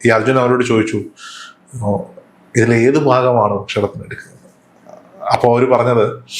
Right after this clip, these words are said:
ആഹ്, മനുഷ്യന്റെ തുടയുടെ ഭാഗമുണ്ടല്ലോ,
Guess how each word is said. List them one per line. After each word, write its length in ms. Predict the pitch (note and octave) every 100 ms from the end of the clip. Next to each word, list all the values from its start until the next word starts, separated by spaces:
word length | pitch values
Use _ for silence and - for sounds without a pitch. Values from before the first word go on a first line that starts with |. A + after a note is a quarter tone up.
| - - - _ G#2+
ആഹ്, 260 | G#2 G2 - - - _ _ A#2
മനുഷ്യന്റെ 640 | A2+ G#2+ C3 C3 B2+ A2 - -
തുടയുടെ 520 | A#2+ B2 B2+ B2 - - _ _ _ - -
ഭാഗമുണ്ടല്ലോ, 680 | A#2+ A2+ A2+ A2 G#2 A2 A2+